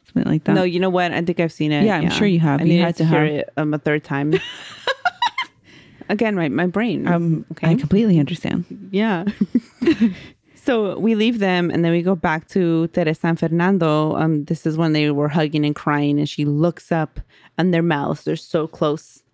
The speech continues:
Speaker 1: I just, I don't
Speaker 2: Their
Speaker 1: know.
Speaker 2: lips are almost touching and bam, episode ends. <laughs>
Speaker 1: I just don't know how you can be physically that close to someone, you know?
Speaker 2: You know, they do it in movies and shows all the time,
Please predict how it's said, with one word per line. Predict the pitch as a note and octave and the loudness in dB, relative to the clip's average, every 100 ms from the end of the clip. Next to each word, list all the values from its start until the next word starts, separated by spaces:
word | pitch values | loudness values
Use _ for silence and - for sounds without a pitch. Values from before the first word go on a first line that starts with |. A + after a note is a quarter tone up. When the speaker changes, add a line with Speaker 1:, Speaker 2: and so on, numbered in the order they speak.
| _ | _
Speaker 1:
I | G#3+ A3+ | -2 0
just, | D4+ - _ _ _ | -2 -6 _ _ _
I | F3+ | -4
don't | F3+ D#3+ | -2 2
Speaker 2:
Their | F#3+ | 2
Speaker 1:
know. | F3+ | 2
Speaker 2:
lips | F3+ - | 0 0
are | G#3+ | 0
almost | - F3 F3+ - | 0 0 0 0
touching | - E3+ - D#3 | -2 -2 0 0
and | C#3+ C#3+ - | -2 -4 -4
bam, | D4 A#3+ D#3 D3+ - - | -2 -2 -4 -8 -6 -4
episode | G#3 G3+ A3 | -2 -2 -2
ends. | E3+ D3+ C#3 - F#3 - - | -2 -2 -2 -4 -8 -10 -10
<laughs> | - - _ _ _ _ - | -6 -6 _ _ _ _ -6
Speaker 1:
I | G3 | -6
just | - | -2
don't | A#3 | 2
know | A3+ | 4
how | G#3+ | 4
you | G3+ | 2
can | F#3 | 2
be | F3+ F3 - | 2 0 0
physically | F3+ F3 F3 E3+ | -2 -2 0 0
that | D#3+ D#3 | 0 -2
close | - D3+ | -4 -4
to | - | -4
someone, | D3+ - - F3 F3 _ _ _ _ - - | -8 -6 -6 -6 -8 _ _ _ _ -12 -4
you | D#3+ | 0
know? | D#3+ E3 - _ - | 2 0 -2 _ -4
Speaker 2:
You | G#3 | 0
know, | B3 C#4 D4 C#4+ - - | 2 2 2 0 -6 -4
they | G3+ A3+ | 0 0
do | A#3+ C4+ | 2 2
it | D#4+ | 4
in | D#4 | 4
movies | B3 A3 A#3 A3+ | 4 2 0 2
and | G#3+ | 0
shows | - E3+ F3 | 0 -2 0
all | F#3 F#3 | 0 0
the | F3+ | 0
time, | G3 F#3 F3+ | 0 0 0